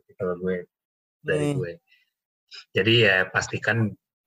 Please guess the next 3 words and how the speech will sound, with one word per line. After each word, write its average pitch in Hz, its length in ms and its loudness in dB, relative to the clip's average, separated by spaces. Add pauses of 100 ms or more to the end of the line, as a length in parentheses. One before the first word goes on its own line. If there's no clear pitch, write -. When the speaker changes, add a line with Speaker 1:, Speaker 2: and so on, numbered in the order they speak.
(1000)
Speaker 1:
kontrol 104 480 2
birahi 98 460 2
lu, 110 420 2